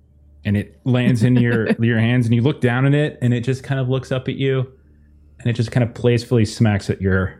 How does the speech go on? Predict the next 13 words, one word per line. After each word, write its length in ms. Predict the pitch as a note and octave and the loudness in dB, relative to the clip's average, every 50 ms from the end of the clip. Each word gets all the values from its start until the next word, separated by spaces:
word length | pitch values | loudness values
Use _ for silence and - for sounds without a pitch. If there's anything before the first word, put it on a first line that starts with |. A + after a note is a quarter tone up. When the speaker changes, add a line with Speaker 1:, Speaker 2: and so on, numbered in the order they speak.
| - A2+ | -4 -4
Speaker 1:
at 100 | G#2+ - | 0 0
the, 180 | G#2 G2 F2 - | 2 0 2 2
at 100 | G#2+ G#2 | 0 0
your 120 | - G2 | 0 -2
chin. 380 | F2+ - - G#2 F#2+ F2 E2+ - - - _ - - - _ - - - - - - - - - - - - - - - - - | -4 -4 -4 -2 -2 -2 -4 -8 -12 -20 _ -20 -20 -20 _ -20 -20 -20 -20 -20 -20 -20 -20 -20 -20 -20 -20 -20 -20 -20 -16 -14
Speaker 2:
Uh, 240 | A3 G#3 G#3 G#3 G#3 - A#3 - - A#3 | -12 -12 -12 -12 -12 -14 -16 -16 -16 -12
he-, 160 | - - B3 - | -8 -8 -8 -6
hello, 380 | - - C#4 C#4+ C4 A#3 G#3 G3+ | -4 -2 -2 0 2 2 0 0
darling, 720 | F#3+ G3+ F#3+ F#3+ F#3+ F#3+ G3+ G#3 G#3+ A#3 B3 B3 B3 - | 0 0 0 0 0 0 0 2 2 4 2 2 0 -2
Tovru 300 | - - F3+ E3+ F#3+ F#3 | -4 -6 -6 -4 -4 -6
says 260 | - - F3+ F3 F3 F3 | -4 -4 -4 -4 -4 -4
as 120 | F3 G3 | -6 -6
she 380 | - - - E3 D#3 F3+ F3 | -6 -6 -6 -4 -4 -4 -4